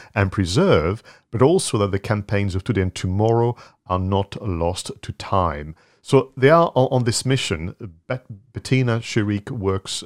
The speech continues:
as, as a marketer. It's been her career. She's, she's passionate about digital. She has a team, uh, of people supporting her. They also have yearly awards called the Silver, um, Awards, where they celebrate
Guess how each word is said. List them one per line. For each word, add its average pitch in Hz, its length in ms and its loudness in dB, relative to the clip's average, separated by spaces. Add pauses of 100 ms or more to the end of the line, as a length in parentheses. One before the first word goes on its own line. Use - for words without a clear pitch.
as, 87 180 -4
as 85 200 -6
a - 20 -6
marketer. 92 360 -2
It's 131 120 -4
been 101 120 -6
her 87 60 -4
career. 98 400 -6 (280)
She's, - 200 -6
she's - 380 -6
passionate 120 360 -6
about 87 280 -6
digital. 107 580 -4 (240)
She - 180 -8
has 90 200 -2
a 90 60 -6
team, 131 560 -2 (160)
uh, 92 240 0
of 95 200 -2
people 95 480 -6
supporting 113 600 -4
her. 90 160 0
They 104 140 0
also 110 320 -2
have 98 180 -4
yearly 104 500 -4 (280)
awards 95 640 0
called 98 240 -4
the 92 80 -4
Silver, 104 680 -2
um, 90 440 -8 (400)
Awards, 85 580 -6
where 87 140 0
they 85 100 -6
celebrate 92 480 -4